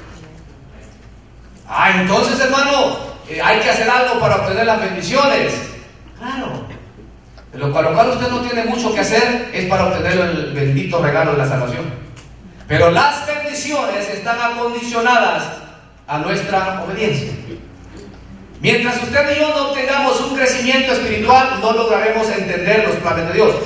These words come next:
Mientras usted y yo no obtengamos un crecimiento espiritual, no lograremos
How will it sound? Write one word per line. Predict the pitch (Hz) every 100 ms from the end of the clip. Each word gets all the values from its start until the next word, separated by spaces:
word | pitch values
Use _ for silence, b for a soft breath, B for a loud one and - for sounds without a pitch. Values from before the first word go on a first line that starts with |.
| -
Mientras | 208 214 220
usted | 214 262 277
y |
yo | 285
no | 262 247 226
obtengamos | 226 214 233 240 226 240
un | 247
crecimiento | 226 220 220 220 220
espiritual, | 214 208 208 254 254 254 -
no | 247 269
lograremos | 277 277 262 269 320 320 294 - - - - -